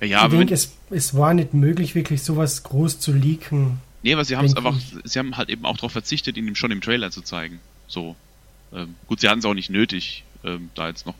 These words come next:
Speaker 1: groß, ne, die Leute würden sich's eh angucken, aber
Speaker 2: Mhm.
Speaker 1: fand ich schön, wenn sie solche, solche Bonbons von so einem Film einfach mal auch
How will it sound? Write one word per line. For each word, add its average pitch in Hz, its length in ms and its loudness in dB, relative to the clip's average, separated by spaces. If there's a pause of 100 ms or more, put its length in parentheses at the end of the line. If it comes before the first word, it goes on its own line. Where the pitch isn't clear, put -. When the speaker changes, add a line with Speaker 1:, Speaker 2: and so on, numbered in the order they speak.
Speaker 1:
groß, - 440 -10 (560)
ne, 95 240 -8
die 87 60 -8
Leute 90 260 -4
würden 92 180 -6
sich's 90 200 -10
eh - 80 -6
angucken, 90 360 -10
aber 85 220 -12 (440)
Speaker 2:
Mhm. 160 360 0
Speaker 1:
fand 139 160 -2
ich 131 80 0
schön, 147 220 0
wenn 131 100 -4
sie 120 120 -6
solche, 123 560 -2
solche 120 320 -4
Bonbons 113 960 -6 (160)
von 113 120 -6
so 104 60 -6
einem 104 80 -10
Film 110 440 -6 (100)
einfach 104 240 -8
mal 95 260 -4
auch - 140 -10